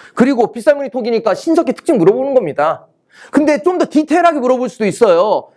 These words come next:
디테일하게 물어보면 이거 토기가 어떤 게 있었냐 물어볼 수 있어요. 처음에 이름 민문입니다.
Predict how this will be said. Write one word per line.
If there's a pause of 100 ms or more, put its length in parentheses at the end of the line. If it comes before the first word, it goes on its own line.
(120)
디테일하게
물어보면
이거 (520)
토기가
어떤
게
있었냐
물어볼
수
있어요.
처음에
이름
민문입니다.